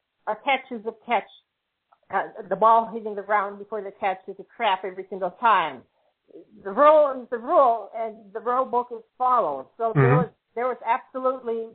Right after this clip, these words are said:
Speaker 1: no way around it. The, the umpires called exactly what the rule book said to call.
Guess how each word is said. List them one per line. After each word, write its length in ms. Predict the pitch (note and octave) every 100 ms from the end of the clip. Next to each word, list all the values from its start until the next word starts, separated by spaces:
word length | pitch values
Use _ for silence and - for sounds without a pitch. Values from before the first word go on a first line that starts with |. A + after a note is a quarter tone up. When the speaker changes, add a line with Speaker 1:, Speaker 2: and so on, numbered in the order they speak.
| -
Speaker 1:
no 220 | A#3+ B3+
way 260 | A#3+ A#3 A3+
around 400 | A3+ G#3+ B3 A#3
it. 120 | G#3+ - _ _ _ _
The, 220 | G3+ F3 G3+ G#3
the 240 | G#3 A3
umpires 440 | A3 A3+ G#3+ G#3+ G#3+
called 300 | A3 G#3 G#3+ G#3+
exactly 400 | F3+ F#3+ G3 F#3+
what 220 | F#3+ F#3+
the 80 | F3
rule 240 | F3+ F3
book 220 | E3+ F3+ _ _
said 200 | A3+ G3+
to 60 | -
call. 500 | - F#3+ - E3